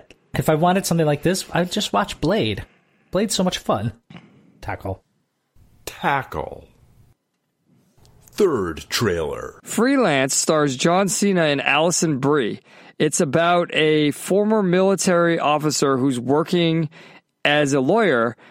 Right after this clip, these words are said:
Speaker 3: and asked to go on an independent bodyguard mission with a journalist into a country that's government is in turmoil, and then a coup starts.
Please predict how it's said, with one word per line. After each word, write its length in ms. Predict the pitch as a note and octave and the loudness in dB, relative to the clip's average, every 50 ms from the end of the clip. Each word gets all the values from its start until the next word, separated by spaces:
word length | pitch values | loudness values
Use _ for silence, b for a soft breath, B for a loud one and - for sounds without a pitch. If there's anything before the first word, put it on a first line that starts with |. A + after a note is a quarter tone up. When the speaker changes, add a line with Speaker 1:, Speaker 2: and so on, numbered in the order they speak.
| B B | B B
Speaker 3:
and 160 | - D3+ D3+ | -2 0 0
asked 380 | C#3+ D#3 E3+ F3+ F#3+ F3+ - - | 2 2 2 2 0 0 -2 -2
to 80 | F3+ | 0
go 400 | D3+ C#3+ D#3+ D#3+ D#3+ D#3+ E3 D3 | 0 2 2 2 2 2 2 2
on 420 | C#3+ D3+ D3+ D3+ D3 C#3+ C#3+ C#3+ D3 | 2 2 2 2 2 2 2 0 0
an 280 | D3 C#3+ C#3 C#3 C#3 | 0 0 0 0 0
independent 680 | - D3+ D#3+ F3 F3+ F#3 D#3 - E3 E3 D#3 D3+ C3 B2 | 0 0 0 0 0 0 0 0 0 0 0 -2 0 0
bodyguard 480 | A#2+ D3+ E3+ F3 F3+ D3 D3 C#3 C3+ B2+ | 0 2 2 2 2 2 2 2 2 0
mission 320 | C3 C3+ B2+ - D3 C3+ | 0 -2 -2 -2 -2 0
with 160 | B2+ C3+ C#3 B2 | 0 0 0 0
a 60 | C3 | -2
journalist 640 | A#2+ C3 G3 A3+ A3 F#3 D3+ C3+ C3 C#3 - - B B B B B B B _ | 0 0 0 2 2 2 2 2 0 -2 -4 -8 B B B B B B B _
into 800 | - E3 F3+ F#3+ G3 E3+ - F3+ E3+ D#3+ D#3+ D#3 D#3 D3+ D3 C#3+ C3+ B B B B B B - | -2 0 0 0 0 0 0 0 2 2 2 2 2 2 0 -2 -4 B B B B B B -2
a 480 | D3 D3+ D3 C#3+ C3+ C#3 C#3 C#3 C3+ C3 - | 0 2 2 2 2 2 0 0 -2 -4 -6
country 420 | - - F3 F3+ E3+ - F3+ F3 E3 | -4 -2 0 0 0 0 0 2 2
that's 540 | D3 D3+ D3 C#3+ C3+ - - - - - - _ - - | 2 2 0 0 -2 -2 -4 -4 -6 -6 -10 _ -6 -2
government 360 | - D#3+ D#3+ D3+ D#3 D#3+ D3+ | 0 0 2 2 2 2 2
is 120 | D3 C3 | 0 0
in 100 | C3+ C3+ | 0 -2
turmoil, 640 | A#2+ - E3 E3 E3 D3 C3+ B2+ B2 A#2+ A#2 A2+ B B B B B B - | -2 0 0 0 2 2 2 2 2 2 0 -2 B B B B B B -2
and 140 | D3+ D#3+ D#3+ | 0 2 2
then 120 | D#3+ D3+ | 2 0
a 80 | C#3 - | 0 -2
coup 300 | - - - A3 G#3 F3+ | -2 0 0 0 0 0
starts. 600 | - - - B2+ A2 G#2 - - - - - | 0 -2 -2 0 0 -2 -2 -4 -4 -6 -6